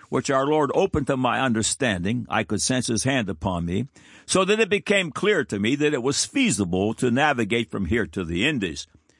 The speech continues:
And he unlocked within me the determination to execute the idea. And I came to your highnesses with this ardor.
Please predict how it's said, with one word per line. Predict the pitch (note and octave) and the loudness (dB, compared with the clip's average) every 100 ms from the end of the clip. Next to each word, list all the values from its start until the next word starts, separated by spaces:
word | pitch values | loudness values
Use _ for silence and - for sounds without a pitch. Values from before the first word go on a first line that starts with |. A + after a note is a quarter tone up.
| _ _ _ | _ _ _
And | - E3+ | -2 2
he | G#3 | 4
unlocked | G#3 F#3 F3+ E3+ D3+ | 2 4 2 2 0
within | C#3+ B2+ E3+ A#2+ | 0 0 0 2
me | C3+ | 2
the | D3 C3 | 2 0
determination | B2+ A2 F#3 F#3+ D3+ C#3+ C3+ - D3 | 0 0 0 2 2 2 0 0 -2
to | C3 - | -2 0
execute | D#3+ - A#2 - A#2+ | -2 -2 -4 -2 -4
the | A#2+ G#2 | -2 0
idea. | A2 A2 A2+ D3 - _ _ _ _ _ _ _ _ | 0 0 -2 -4 -4 _ _ _ _ _ _ _ _
And | D3 | 0
I | F3 | 0
came | - A3 F#3 | 2 0 2
to | E3+ | 2
your | D#3+ D3 | 2 2
highnesses | C#3+ E3 B2 A2+ - B2 D3+ A2 | 2 2 0 -2 -2 -2 -4 -4
with | A#2+ A#2 - | -4 -4 -8
this | C#3 C#3 A2+ - | -4 -4 -4 -2
ardor. | B2+ A2 D#2+ - - | 0 0 -2 -12 -20